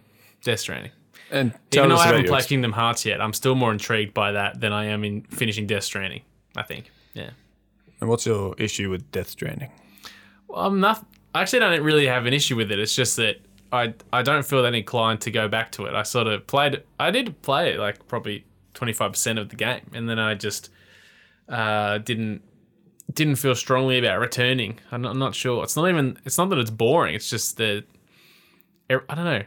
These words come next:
Speaker 1: I think, you know, everything in the game looks so plain. There's not a lot of colours. It's very dark and, like, dr-, drab. Is that a word?
Speaker 2: Drab.
Speaker 1: Drab.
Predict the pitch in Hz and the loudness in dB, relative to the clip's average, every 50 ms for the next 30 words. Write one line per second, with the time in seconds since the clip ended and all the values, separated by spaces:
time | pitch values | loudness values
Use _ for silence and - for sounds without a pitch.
0 | - _ 135 143 165 180 202 185 - - 147 147 151 143 139 131 123 107 113 113 | -8 _ -6 -4 -2 0 0 0 0 0 2 2 4 4 4 2 2 2 2 0
1 | 117 120 123 117 113 110 - - - 107 101 101 - - - 110 107 104 113 151 | 0 0 0 0 -2 -2 -2 -2 0 -2 -2 -2 -6 -6 -2 -2 -2 0 -2 -2
2 | 185 180 151 151 160 151 135 127 120 107 - - - 113 104 107 127 151 165 139 | -2 -2 0 0 2 4 4 4 2 0 -2 -2 -2 -2 0 0 -2 -2 -4 -6
3 | 113 123 143 139 127 110 104 107 107 104 107 110 113 - 113 107 104 104 101 101 | -2 2 2 2 4 2 0 0 0 2 2 2 0 0 -4 -6 -6 -4 -4 -4
4 | 104 104 - _ _ _ _ _ - - - _ _ _ _ _ _ _ _ _ | -6 -8 -10 _ _ _ _ _ -20 -20 -20 _ _ _ _ _ _ _ _ _
5 | _ _ _ _ _ _ _ _ _ _ _ - 117 - - - _ _ _ - | _ _ _ _ _ _ _ _ _ _ _ -16 -16 -16 -18 -20 _ _ _ -20
6 | - - _ _ _ _ _ - 110 101 101 110 - - - - _ _ _ _ | -20 -20 _ _ _ _ _ -6 -2 0 0 0 -2 -6 -14 -20 _ _ _ _
7 | _ _ _ _ _ _ _ _ _ _ _ _ _ _ _ _ _ _ _ - | _ _ _ _ _ _ _ _ _ _ _ _ _ _ _ _ _ _ _ -18
8 | _ - - 107 107 104 107 127 143 - _ _ _ _ _ _ _ _ - _ | _ -6 -6 -4 -4 -4 -4 -6 -8 -12 _ _ _ _ _ _ _ _ -20 _
9 | _ _ - 127 123 117 95 87 78 - - 117 107 - - _ _ _ - - | _ _ 0 2 4 4 4 2 0 0 2 2 2 2 0 _ _ _ -6 -2
10 | 110 101 107 131 143 | 0 0 0 -2 -4